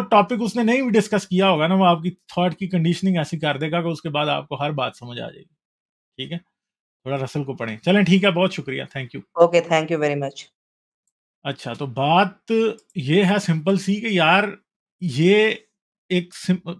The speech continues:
Speaker 1: अगर मैं एवोल्यूशनरी सेंस में भी इस बात को बताऊं, आपकी और मेरी लड़ी में कभी ऐसा नहीं रहा होगा, टोटल हमारी ह्यूमन जनरेशंस में, पिछली टेन थाउजेंड जनरेशंस में ऐसा कभी नहीं रहा होगा कि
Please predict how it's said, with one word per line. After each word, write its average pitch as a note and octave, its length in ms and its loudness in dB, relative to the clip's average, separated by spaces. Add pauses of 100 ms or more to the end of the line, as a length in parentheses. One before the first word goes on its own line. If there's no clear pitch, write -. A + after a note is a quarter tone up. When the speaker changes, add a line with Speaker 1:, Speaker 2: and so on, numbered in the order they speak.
(140)
Speaker 1:
अगर G3 320 2
मैं G3 260 6
एवोल्यूशनरी F#3+ 500 4
सेंस F3+ 260 2
में F3 140 4
भी E3 80 0
इस C#3 120 -4
बात A#2+ 240 0
को - 140 -14
बताऊं, A2+ 320 -12 (760)
आपकी F#3+ 380 6
और A#3+ 60 6
मेरी G#3 280 4
लड़ी G#3+ 260 4
में A3+ 140 -2
कभी A3+ 260 2
ऐसा F#3+ 280 6
नहीं F3+ 180 6
रहा C#3 240 0
होगा, A2 360 -4
टोटल G3 300 6
हमारी F3 340 4
ह्यूमन F3 400 4
जनरेशंस F3 540 4
में, D3 180 -2
पिछली F3 320 2 (300)
टेन G3 180 4
थाउजेंड D#3 320 2
जनरेशंस A#2+ 520 -8
में - 720 -6
ऐसा G3+ 140 6
कभी A3+ 260 4
नहीं C4+ 120 0
रहा F#3+ 180 8
होगा B2+ 340 2 (1080)
कि E3+ 120 -6